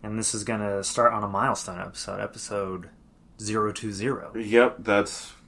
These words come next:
Speaker 2: that's what I wanted. I wanted it to be like a, you know, easy to remember episode where
Speaker 1: Sure.
Speaker 2: this gets started.
Speaker 1: Right, so if we're, anyone's ever curious, we're gonna be like, "Oh, you can listen to my story starting on episode twenty."
Speaker 2: Exactly.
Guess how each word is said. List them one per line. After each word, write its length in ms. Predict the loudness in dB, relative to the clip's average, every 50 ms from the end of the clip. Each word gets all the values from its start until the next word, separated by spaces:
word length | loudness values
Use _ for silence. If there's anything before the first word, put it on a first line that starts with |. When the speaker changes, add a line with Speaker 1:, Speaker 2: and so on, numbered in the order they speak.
| -20 -20 -20 -20 -20 -20 2 6
Speaker 2:
that's 240 | 8 8 8 8
what 140 | 10 12 12
I 120 | 12 12 12
wanted. 460 | 12 10 10 10 10 8 6 4 2
I 160 | 2 4 6
wanted 280 | 8 8 10 10 12 12
it 180 | 10 10 10 6
to 80 | 2 0
be 180 | 2 2 4 6
like 220 | 6 6 6 4
a, 280 | 4 4 4 2 0 -2 -4
you 120 | -6 -4 -2
know, 200 | 0 0 -2 -2 -4
easy 340 | -4 -2 -2 -2 -2 0 2
to 100 | 4 4
remember 480 | 4 4 4 4 4 4 4 4 4 4
episode 500 | 4 2 0 -4 -4 -2 -2 -2 0 0
where 360 | 2 2 4 2 2 0 -2 -6
Speaker 1:
Sure. 200 | -2 0 2 2
Speaker 2:
this 160 | 2 2 0
gets 200 | -2 -4 -6 -8
started. 560 | -8 -6 -4 -4 -4 -4 -6 -8 -8 -4 -2
Speaker 1:
Right, 260 | -2 -2 -2 -2 -4
so 320 | -6 -6 -4 -4 -4 -4 -6
if 140 | -8 -6 -4
we're, 160 | -2 -2 0
anyone's 360 | -2 -2 -4 -4 -6 -6 -6 -6
ever 160 | -6 -8 -10
curious, 360 | -10 -10 -8 -8 -8 -8 -8
we're 80 | -10 -10
gonna 120 | -8 -8
be 60 | -10 -8
like, 80 | -6
"Oh, 100 | -4 -4
you 80 | -4 -4
can 140 | -6 -8 -8
listen 200 | -8 -8 -8 -10
to 40 | -10
my 140 | -8 -8 -10
story 420 | -8 -6 -6 -6 -4 -6 -6 -10
starting 340 | -8 -8 -8 -8 -6 -8 -8
on 80 | -10
episode 400 | -10 -12 -12 -14 -12 -12 -12 -12 -10
twenty." 320 | -10 -10 -10 -8 -10 -4 0
Speaker 2:
Exactly. 600 | 0 0 2 2 2 2 2 0 -2 -8 -10 -10